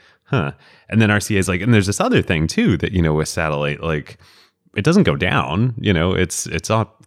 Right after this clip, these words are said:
twenty-four seven. So, like, whatever you put on this video feed is gonna go out twenty-four seven."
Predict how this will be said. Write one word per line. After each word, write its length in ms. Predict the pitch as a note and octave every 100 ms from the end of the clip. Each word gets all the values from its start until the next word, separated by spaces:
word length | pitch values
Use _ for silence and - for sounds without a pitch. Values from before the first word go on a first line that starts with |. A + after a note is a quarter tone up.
| -
twenty-four 480 | A2+ G#2 - F2 C#2+
seven. 420 | D3+ F#3 - E2
So, 220 | - F2
like, 180 | E2+ E2+
whatever 220 | A#2+ D3+
you 100 | F2+
put 160 | - A#2
on 140 | F2
this 180 | D2+ -
video 400 | F2+ B2+ D3+ C#2
feed 480 | - D#2 C#2 D2 D#2+ - - -
is 140 | F#2
gonna 180 | E2+ F#2+
go 200 | D#2+ E2+
out 400 | F2+ F2+ D2+ D2 _ _ -
twenty-four 520 | G#2 F#2 E2+ D#2+ C#2
seven." 420 | - - - F#2